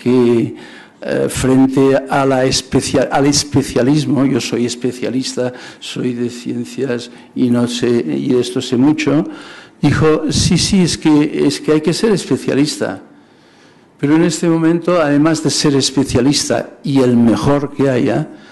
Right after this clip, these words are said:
hay que también y simultáneamente ser especial. Ser capaz de entender el todo y la parte.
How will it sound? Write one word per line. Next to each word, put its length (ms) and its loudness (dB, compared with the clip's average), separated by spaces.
hay 160 2
que 160 2
también 720 2
y 100 2
simultáneamente 1300 2
ser 260 -2
especial. 720 -2
Ser 360 -2
capaz 560 0
de 160 2
entender 640 2
el 260 2
todo 500 2
y 60 2
la 180 0
parte. 500 -4